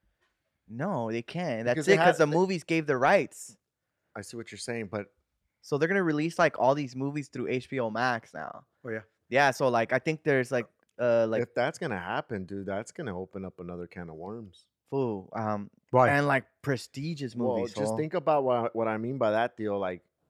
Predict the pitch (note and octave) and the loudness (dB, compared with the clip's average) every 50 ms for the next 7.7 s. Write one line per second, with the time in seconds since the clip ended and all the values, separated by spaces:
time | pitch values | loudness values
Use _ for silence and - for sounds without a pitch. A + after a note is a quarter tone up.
0 | _ G2 F#2+ G#2+ A2 A2+ A#2 C#3 C3 A#2 G2+ G#2 A2 G2+ F#2 G#2+ A#2 A2+ G#2 F#2+ | _ -10 -8 -8 -6 -6 -4 -6 -6 -6 -4 -6 -6 -4 -2 -2 0 0 -2 -4
1 | F2 E2 G2+ G#2 - _ - G#2+ A2+ G2 F2 D#2 D2 F2 F2 D#2 C2+ B1+ C2+ - | -6 -8 -8 -10 -8 _ -8 -8 -6 -6 -8 -8 -10 -12 -12 -12 -14 -18 -20 -20
2 | - _ _ _ _ _ _ _ _ _ _ _ _ F#2 F#2 F2+ F#2 E2+ - - | -20 _ _ _ _ _ _ _ _ _ _ _ _ -14 -12 -12 -12 -12 -10 -10
3 | F#2 F#2 F#2 F2 F2 F#2 A2 A#2 G#2+ _ _ _ _ _ _ _ _ _ _ _ | -10 -8 -6 -6 -6 -6 -8 -10 -14 _ _ _ _ _ _ _ _ _ _ _
4 | _ _ _ _ _ _ _ _ F4+ E4 B3+ - - _ _ _ - E3+ E3+ F#3 | _ _ _ _ _ _ _ _ _ -18 -18 -18 -20 _ _ _ -10 -2 2 2
5 | F#3+ - D#4 - - _ - - D3 D3 D#3 D#3 D#3 _ _ - F3 C#3 A#2+ G#2+ | 2 2 0 -4 -8 _ -6 0 2 4 4 4 2 _ _ -2 0 0 0 -2
6 | - - A2+ A2+ - - B2 G#2+ F#2 - - A#2+ F#2+ G2+ G#2+ G2+ G#2+ G2+ F#2+ - | -2 -2 -2 -2 -2 -2 -4 -4 -4 -4 -4 -4 -2 -2 -4 -4 -4 -6 -8 -8
7 | - D3 D3 D#3+ A2+ - G#2+ A2 A2+ B2 B2+ C3 C3 A2+ | -8 -8 -6 -8 -8 -8 -8 -6 -4 -4 -4 -4 -6 -8